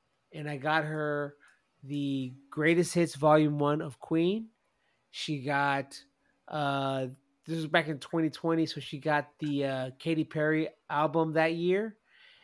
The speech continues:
And then the next Christmas, I bought her, no, no, on her birthday, I bought her the Weezer Blue album.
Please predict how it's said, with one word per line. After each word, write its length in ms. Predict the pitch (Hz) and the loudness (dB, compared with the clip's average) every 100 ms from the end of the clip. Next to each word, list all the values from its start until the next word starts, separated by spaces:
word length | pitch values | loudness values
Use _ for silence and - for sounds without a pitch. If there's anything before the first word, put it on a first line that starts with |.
| _ | _
And 180 | 151 147 | -10 -4
then 300 | 156 156 143 | -2 0 -2
the 100 | 143 | -4
next 460 | 143 165 220 - - | 2 4 4 0 -4
Christmas, 580 | 175 156 - 143 135 - | 0 0 -2 -6 -6 -10
I 140 | 165 147 | -8 -4
bought 320 | 131 147 147 | 0 0 0
her, 460 | 147 139 139 135 _ _ - | -2 0 -2 -4 _ _ 0
no, 80 | 185 | 0
no, 80 | |
on 200 | 151 151 156 | 2 0 -2
her 100 | 151 | -2
birthday, 560 | 135 185 180 160 135 | 2 2 2 -2 -2
I 140 | 135 139 | -2 0
bought 240 | 151 151 | 0 0
her 160 | 147 135 | -2 -4
the 120 | 131 | -2
Weezer 340 | 139 147 143 | 0 0 -2
Blue 340 | 127 131 147 151 | -4 -2 4 6
album. 420 | 160 165 190 | 6 2 -4